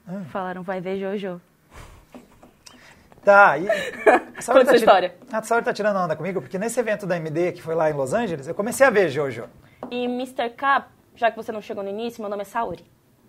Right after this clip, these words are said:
Speaker 1: É isso aí. O... Eu comecei a ver Jojo. Inclusive, eu baixei um cinco e deixei offline por causa dos voos e coisa e tal.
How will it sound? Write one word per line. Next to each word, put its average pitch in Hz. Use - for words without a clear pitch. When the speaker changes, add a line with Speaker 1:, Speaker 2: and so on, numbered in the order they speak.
Speaker 1:
É 180
isso 160
aí. 160
O... 160
Eu 190
comecei 220
a -
ver 220
Jojo. 147
Inclusive, 151
eu 214
baixei 214
um 214
cinco 220
e -
deixei 190
offline 196
por -
causa 165
dos 139
voos 170
e 139
coisa 147
e -
tal. 190